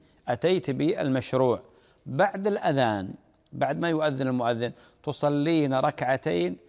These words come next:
هذه اسمها السنة الراتبة القبلية، ويسمونها عندكم الرغيبة. المقصود بأن هذه السنة ما كان النبي صلى الله عليه وسلم يتركها أبدًا، لا في حضر ولا في سفر، وكان إذا ف-،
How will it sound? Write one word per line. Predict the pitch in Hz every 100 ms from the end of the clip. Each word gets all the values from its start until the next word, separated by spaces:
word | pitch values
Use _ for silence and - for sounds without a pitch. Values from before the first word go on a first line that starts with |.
| _ _
هذه | 147 147 131 127 127 151 170 -
اسمها | 147 147 135 131 -
السنة | 117 - 147 151 156 165 156 - - _ 123
الراتبة | 123 127 143 147 160 160 156 - _ _ -
القبلية، | 131 - 127 139 139 107
ويسمونها | 117 - 120 135 147 131
عندكم | 147 151 - 151 151 - _ _ 135
الرغيبة. | 139 131 156 135 101 - - _ _
المقصود | - 131 - - 190 190 - -
بأن | 139 143 135 131 127 - - -
هذه | 139 190 190
السنة | 151 - 151 139 123
ما | 135 185 202
كان | - 175 175 170
النبي | 156 143
صلى | 123 143
الله | 135
عليه | 135
وسلم |
يتركها | - 151 - 135 - -
أبدًا، | 214 240 202 160 160 117 90 - _ -
لا | 160 180
في | 175
حضر | - 180 202 247 - _ _ _ -
ولا | 175 156
في | 135
سفر، | - 139 113 - - _ -
وكان | 127 156 165 156
إذا | 151 143
ف-، | 131 82